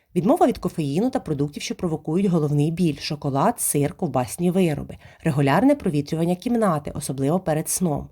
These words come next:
Намагайтесь дотримуватись режиму сну сім-дев'ять годин на добу. А також робіть легкі фізичні вправи, такі як йога, плавання або піші прогулянки. Вони допоможуть зменшити напругу. Коли ж потрібно негайно звертатися до лікаря?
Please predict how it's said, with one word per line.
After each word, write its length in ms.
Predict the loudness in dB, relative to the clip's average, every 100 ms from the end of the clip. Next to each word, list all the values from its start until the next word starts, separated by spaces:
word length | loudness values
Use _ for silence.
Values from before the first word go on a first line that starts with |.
| _ -20 -6
Намагайтесь 420 | 0 4 4 2
дотримуватись 640 | 0 2 0 2 0 -2
режиму 340 | -2 -2 -2 -2
сну 340 | -4 -2 -2
сім-дев'ять 600 | -2 0 2 2 2 2
годин 340 | 0 0 0 0
на 100 | 0
добу. 400 | 0 0 -2 -4 _ -20 -16 -4
А 80 |
також 340 | 4 4 4 -2
робіть 280 | 0 0 -2
легкі 300 | -6 -4 -4
фізичні 480 | 0 0 0 0
вправи, 480 | -4 0 0 2 -2 -4
такі 200 | 2 2
як 220 | 2 0
йога, 340 | 2 4 4
плавання 600 | 0 2 2 2 2 2
або 120 | 0
піші 300 | -2 -4 -6
прогулянки. 680 | 0 2 4 4 0 -4 -12 -20 -12 -2
Вони 180 | 0
допоможуть 500 | 0 4 6 6 4
зменшити 460 | 0 0 -2 -4 -4
напругу. 600 | -4 -2 -2 0 -2 -8 _ _ _ _ _ _ _ _ _ _
Коли 180 | 0 2
ж 80 | 2
потрібно 360 | 2 2 4 4
негайно 380 | 2 4 4
звертатися 580 | 4 0 0 -2 -2 -4
до 120 | -2
лікаря? 460 | 0 0 -2 -8 -12